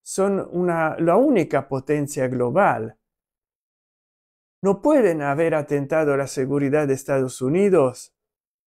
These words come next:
Fueron ellos mismos a hacerse eso, pero no fue así. Es irracional creerlo." Pero ustedes díganme ahora, ¿ustedes qué piensan acerca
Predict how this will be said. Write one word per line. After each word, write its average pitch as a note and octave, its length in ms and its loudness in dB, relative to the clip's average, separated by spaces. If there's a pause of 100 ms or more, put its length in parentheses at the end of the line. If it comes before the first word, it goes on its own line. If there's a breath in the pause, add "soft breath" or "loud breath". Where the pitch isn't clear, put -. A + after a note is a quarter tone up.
(560)
Fueron C#4 260 4
ellos A#3+ 320 2
mismos D3 840 -2 (460)
a C#3+ 100 -6
hacerse D3 680 2
eso, A#2 480 -8 (420)
pero F#3 220 0
no E3+ 120 -2
fue D3 360 2
así. A#2+ 500 -8 (420)
Es - 220 -8
irracional E3+ 760 0
creerlo." A#2+ 760 2 (520)
Pero G3+ 520 4
ustedes G#3+ 720 -2
díganme C#3 540 0
ahora, B2 420 -2
¿ustedes B3 480 -4
qué F#3+ 140 -4
piensan C3 580 -2
acerca D3 720 -2